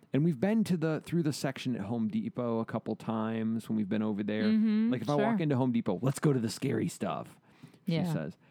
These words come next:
Speaker 1: So we go
Speaker 2: Which
Speaker 1: into the
Speaker 2: is inflatable things that are not
Speaker 1: Inflatable things.
Speaker 2: scary
Speaker 1: Well,
Speaker 2: at
Speaker 1: no,
Speaker 2: all.
Speaker 1: they have a lot of the animatronics and everything. Anyway, so we go into this haunted house,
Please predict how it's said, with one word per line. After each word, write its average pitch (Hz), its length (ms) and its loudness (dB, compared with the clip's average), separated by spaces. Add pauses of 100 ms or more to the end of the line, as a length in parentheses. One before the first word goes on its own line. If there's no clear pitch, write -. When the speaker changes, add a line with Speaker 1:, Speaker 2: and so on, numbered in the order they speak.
(380)
Speaker 1:
So 123 100 -4
we 123 60 4
go - 60 4
Speaker 2:
Which 165 180 2
Speaker 1:
into 262 40 6
the 226 80 4
Speaker 2:
is 180 220 -2 (400)
inflatable 175 880 2
things 151 480 0
that 143 120 -2
are 139 140 2
not 143 260 2
Speaker 1:
Inflatable 202 160 2
things. 175 140 0
Speaker 2:
scary 143 400 2
Speaker 1:
Well, 254 180 0
Speaker 2:
at 247 60 4
Speaker 1:
no, 233 140 4
Speaker 2:
all. 220 60 2
Speaker 1:
they 220 120 2
have 220 160 2
a 220 40 2
lot 196 180 0
of 190 60 -2
the 156 100 -2
animatronics 120 1000 -2
and 107 80 -2
everything. 98 260 -2
Anyway, 180 380 0 (520)
so - 100 -6
we 131 40 4
go 147 100 2
into 156 120 0
this 120 160 -4
haunted 98 280 0
house, 87 380 -4